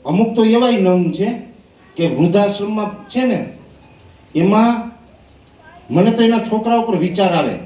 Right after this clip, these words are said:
કે આના છોકરા ખરેખર ડાયા કહેવાય કે આને વૃદ્ધાશ્રમમાં જ મોકલા,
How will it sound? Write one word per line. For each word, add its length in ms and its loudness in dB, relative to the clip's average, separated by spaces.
કે 60 -6
આના 140 0
છોકરા 440 2
ખરેખર 360 0
ડાયા 380 0
કહેવાય 260 2
કે 80 -2
આને 120 2
વૃદ્ધાશ્રમમાં 800 0
જ 40 -10
મોકલા, 400 -8